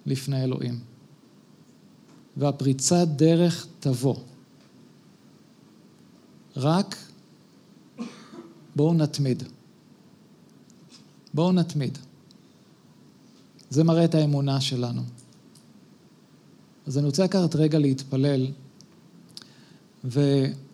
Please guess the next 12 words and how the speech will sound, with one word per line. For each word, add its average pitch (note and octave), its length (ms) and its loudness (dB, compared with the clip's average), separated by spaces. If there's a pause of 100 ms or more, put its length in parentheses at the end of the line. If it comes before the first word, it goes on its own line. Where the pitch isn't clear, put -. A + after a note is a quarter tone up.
(1160)
וזה D3 240 4
אולי F3 260 6
יהיה F3 200 8
זמן D#3 420 4
טוב E3 240 6
בשביל C#3+ 280 0
כל F3 200 2
אחד D#3 260 0
מאיתנו, C#3 600 0 (1400)
גם D3+ 160 0
להיות E3 200 4
בתפילה C#3+ 580 -2